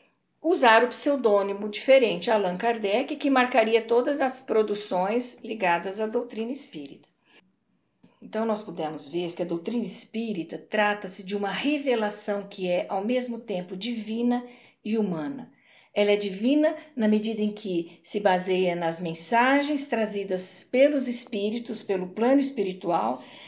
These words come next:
mas é também humana pela organização, pela ordem, pela disciplina que Kardec teve ao receber as mensagens, ao criar condições, situações para que fossem feitas questões, perguntas,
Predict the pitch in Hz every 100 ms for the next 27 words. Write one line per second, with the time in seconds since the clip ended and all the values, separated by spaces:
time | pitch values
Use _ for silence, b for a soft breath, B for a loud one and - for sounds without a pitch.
0 | B 214 208 214 208 208 196 196 220 240
1 | 220 226 269 294 B B - 226 214 240
2 | 311 302 269 240 220 220 208 - 202 202
3 | 196 196 190 175 202 208 202 175 170 196
4 | 185 180 - 175 - 226 269 214 - B
5 | B - 208 208 190 190 185 - 226 254
6 | 226 190 B B - 214 214 254 247 -
7 | 208 208 254 262 226 220 208 - 220 220
8 | 208 202 196 202 190 190 208 208 240 294
9 | 302 - - 247 233 214 - 226 220 240
10 | - 202 202 269 285 - 254 226 226 -
11 | 220 214 220 - 208 208 202 - 185 -
12 | 233 233 226 - 196 196 226 269 277